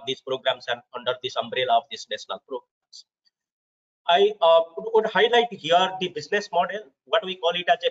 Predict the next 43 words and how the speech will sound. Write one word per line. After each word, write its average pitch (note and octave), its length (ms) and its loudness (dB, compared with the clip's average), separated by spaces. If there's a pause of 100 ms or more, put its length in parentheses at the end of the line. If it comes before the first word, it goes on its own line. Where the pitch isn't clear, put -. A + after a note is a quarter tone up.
P E3 180 -4
M G#3 100 -2
C G3+ 240 -6
model. D#3+ 220 2 (100)
This D#3+ 120 -16
is - 60 -20
the D#3 140 2
very, E3+ 380 -2
you D#3 60 -10
know, D3+ 160 -2 (320)
this D3+ 120 -6
is D3+ 40 -20
the, E3 100 -6 (360)
uh, D3 200 2
upfront F3+ 400 -2
investment, D3+ 640 -4
um, C3+ 220 -10 (100)
uh, B2+ 380 2 (180)
uh, B2 180 0 (240)
model, C#3 280 0 (120)
which C#3+ 240 -6
is, C#3 200 -10 (340)
uh, C3+ 160 0
being D3 200 -6
preferred E3 420 -2
by C#3 60 2
various C3 460 -6
clients, C3 380 -2 (520)
where A3 200 6
in G#3 160 -2
that G3+ 220 0
case, G3 320 2
the F3 140 -10
inventory F#3 440 -4
collection, E3+ 680 0
the D#3 140 -10
procurement E3+ 480 -2 (120)
facilitation, D#3 920 -4 (400)
the D3 80 0
warranty F3+ 440 0
obligations, D3+ 840 -4
the D#3 140 0
entire F3+ 260 2